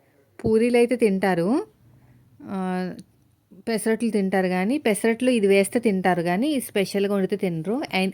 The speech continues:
ఎంతైనా ఉప్మా అంటే మా వాళ్ళకి చేదుగానే ఉంటది. ఇదిగోండి, ఇలాగా బాగా కొంచెం కొంచెం నీళ్ళేసి,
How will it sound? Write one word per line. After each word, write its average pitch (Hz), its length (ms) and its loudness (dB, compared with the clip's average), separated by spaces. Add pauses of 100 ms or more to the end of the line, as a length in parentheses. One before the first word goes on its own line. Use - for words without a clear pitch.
ఎంతైనా 208 480 2
ఉప్మా 220 280 -2
అంటే 226 280 2
మా 208 160 0
వాళ్ళకి 180 540 0 (480)
చేదుగానే 196 380 2
ఉంటది. 175 400 -2 (680)
ఇదిగోండి, 170 400 -4
ఇలాగా 180 680 -2 (100)
బాగా 175 400 -2
కొంచెం 185 460 -4
కొంచెం 190 240 -4
నీళ్ళేసి, 180 560 -2